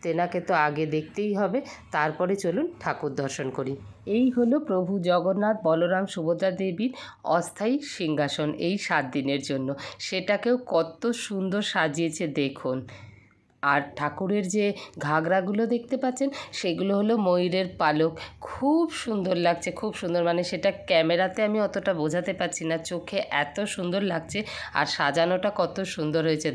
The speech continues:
দেখুন। ঠাকুরের ঠিক সামনেটা অনেকটা জায়গা জুড়ে ভক্তদের বসার জন্য জায়গা করা হয়েছে, যেখানে বসে আপনি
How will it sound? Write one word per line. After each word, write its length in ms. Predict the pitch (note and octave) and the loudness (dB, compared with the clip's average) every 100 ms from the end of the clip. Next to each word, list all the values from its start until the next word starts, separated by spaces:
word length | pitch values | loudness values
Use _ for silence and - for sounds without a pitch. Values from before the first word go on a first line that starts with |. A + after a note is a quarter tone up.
| B2+ | -4
দেখুন। 240 | B2+ D3 - - _ _ - | -4 -6 -6 -14 _ _ -6
ঠাকুরের 380 | F3+ F3+ A3 A#3 B3+ | -4 0 2 2 0
ঠিক 120 | - - | -2 0
সামনেটা 400 | F3+ F#3+ G3 F3+ - | 2 2 2 2 2
অনেকটা 340 | F#3 A3+ B3 A#3+ G3 | 2 2 0 0 4
জায়গা 280 | F3 F3 F#3 E3 | 4 6 4 2
জুড়ে 220 | F3+ A#3 D4+ - - | 0 0 0 -6 0
ভক্তদের 420 | F3+ F3 E3+ F3 E3 | 0 0 0 2 4
বসার 300 | E3+ G#3+ G3+ G3 | 2 4 0 2
জন্য 140 | G3+ G3 F3 | 0 2 4
জায়গা 240 | E3 F3+ F3 | 4 2 2
করা 180 | E3+ F3 F3 | 2 2 2
হয়েছে, 280 | F3 E3+ C#4+ D4+ - D#3 | 0 0 -4 -4 -10 -6
যেখানে 280 | E3+ F#3 F3 D#3+ | -2 2 2 2
বসে 220 | F3 C4 C4+ G3 | 0 2 2 2
আপনি 160 | F#3+ | 0